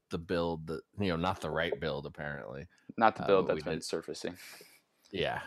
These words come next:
Speaker 1: we did play it against Tempo Storm i-, in, uh, L A.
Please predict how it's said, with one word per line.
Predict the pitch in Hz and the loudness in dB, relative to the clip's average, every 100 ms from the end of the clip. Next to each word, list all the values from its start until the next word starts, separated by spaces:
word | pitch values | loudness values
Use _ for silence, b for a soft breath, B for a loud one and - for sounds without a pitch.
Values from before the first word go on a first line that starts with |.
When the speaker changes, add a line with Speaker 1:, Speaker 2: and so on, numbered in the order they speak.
| - | -8
Speaker 1:
we | 85 82 | -4 0
did | 85 73 | 0 0
play | 85 78 | 0 2
it | 76 | 2
against | 73 67 62 | -2 -6 -8
Tempo | - 67 67 | -8 -6 -6
Storm | - - 60 58 87 - - | -8 -8 -8 -8 -12 -18 -12
i-, | 67 58 - - | -8 -8 -10 -12
in, | 67 62 | -10 -8
uh, | 50 95 _ _ - | -10 -12 _ _ -8
L | 62 50 | -6 -6
A. | - | -8